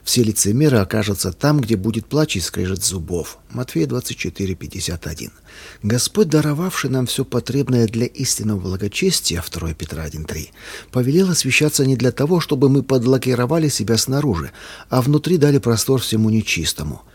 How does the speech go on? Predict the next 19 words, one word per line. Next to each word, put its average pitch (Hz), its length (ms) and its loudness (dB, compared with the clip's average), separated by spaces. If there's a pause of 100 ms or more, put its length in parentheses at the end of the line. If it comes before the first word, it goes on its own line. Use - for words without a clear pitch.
(260)
Он 175 220 4
дал 165 240 2
обилие 131 440 4
даров 107 340 0
благодати 104 580 2
в - 80 -4
Сыне 110 300 -2
Своем 107 400 2
не 107 100 4
для 101 160 0
того, 107 320 0
чтобы 95 340 -2
покрывать 92 580 -4
и 107 60 -2
замазывать 87 580 -2
грех, 95 420 -4
не 92 160 -4
искореняя 92 600 -2
его, 85 380 -6